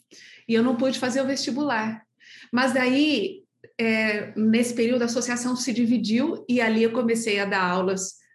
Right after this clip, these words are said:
no, no colégio, né, oficialmente, no colégio de São José do Rio Preto, mas a associação, que era toda a associação ali, a pac, se dividiu. E, e então ele foi chamado de novo pra Hortolândia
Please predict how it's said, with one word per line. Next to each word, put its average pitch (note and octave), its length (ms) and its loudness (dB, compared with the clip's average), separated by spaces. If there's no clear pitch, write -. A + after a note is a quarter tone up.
no, F#3 360 0
no F3+ 160 -4
colégio, G#3+ 840 -2
né, F#3 240 -2
oficialmente, F#3+ 840 -4
no F#3 100 -4
colégio E3+ 420 -4
de F3 280 -2
São F#3 180 -6
José F3 220 -2
do F3 60 -4
Rio F3+ 160 -4
Preto, B3 300 -2
mas C#4+ 260 0
a D4 40 0
associação, A3+ 760 -4
que - 80 -6
era G3+ 120 0
toda E4+ 180 -4
a G#4 40 0
associação B3 520 -2
ali, G#3 180 0
a F#3 120 0
pac, G#3+ 640 -4
se - 160 -4
dividiu. A3+ 720 0
E, A3+ 140 2
e A#3+ 200 2
então A#3+ 260 0
ele A#3+ 120 2
foi B3+ 200 0
chamado C4 640 0
de A#3+ 140 0
novo G#3+ 340 0
pra G#3 160 -4
Hortolândia A3+ 720 -2